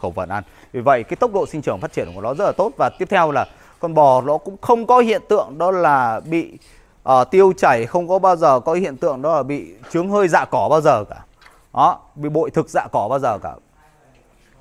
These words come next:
Đấy là cái, ờ, vấn đề đó là trong chăn nuôi,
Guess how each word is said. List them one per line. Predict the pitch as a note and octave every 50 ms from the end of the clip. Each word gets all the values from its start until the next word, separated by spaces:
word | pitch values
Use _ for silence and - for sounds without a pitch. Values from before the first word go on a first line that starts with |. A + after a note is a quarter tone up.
| _ _ _ _ _ _ _ _ _ _ - -
Đấy | C3 D3 E3 A3
là | A#3 G#3+ F3+ D#3 C#3+ C3+ B2+ A#2
cái, | - - C3 D3 D#3+ G3 A#3
ờ, | A3+ G3+ F#3 E3+ D#3
vấn | C#3+ C#3+ D#3 F3 F#3+
đề | F3+ E3 D3 C3+ B2
đó | A#2+ D3+ D#3+
là | C#3
trong | A2+ - D3 C#3+ C3+
chăn | - D3+ C#3 C3+
nuôi, | C3 C#3 C3+